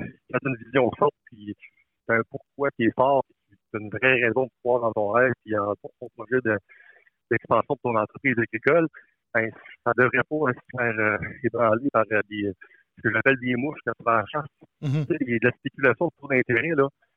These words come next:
Speaker 1: Quand ça arrivera, ça arrivera. Mais, tu sais, moi, en ce moment, là, j'en close des deals à un million, deux millions, trois millions, quatre millions en ce moment. Puis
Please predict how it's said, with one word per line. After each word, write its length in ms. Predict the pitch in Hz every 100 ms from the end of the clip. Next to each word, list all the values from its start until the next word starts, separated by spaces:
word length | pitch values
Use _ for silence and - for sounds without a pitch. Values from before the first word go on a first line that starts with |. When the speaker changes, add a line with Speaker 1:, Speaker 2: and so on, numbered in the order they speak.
| _ _ -
Speaker 1:
Quand 120 | 202 -
ça 80 | 180
arrivera, 420 | 143 131 127 180
ça 60 | 147
arrivera. 300 | 120 104 95 - _ _ _ _ _
Mais, 260 | 110 107 104
tu 120 | 160
sais, 80 | - 107 - - -
moi, 160 | 127 170
en 40 | -
ce 60 |
moment, 240 | 127 123 165
là, 160 | 139 120
j'en 100 | 113 117
close 220 | 165 170 147 135
des 80 | 123
deals 140 | 131
à 220 | 147 127 110 113
un 40 |
million, 340 | 123 123 131 123
deux 80 | 127
millions, 260 | 127 131
trois 160 | - -
millions, 300 | 123 120 127
quatre 160 | 135 -
millions 220 | 123 135 131
en 40 |
ce 100 | -
moment. 200 | 120 127 - _ _ _ _ _
Puis 260 | - 104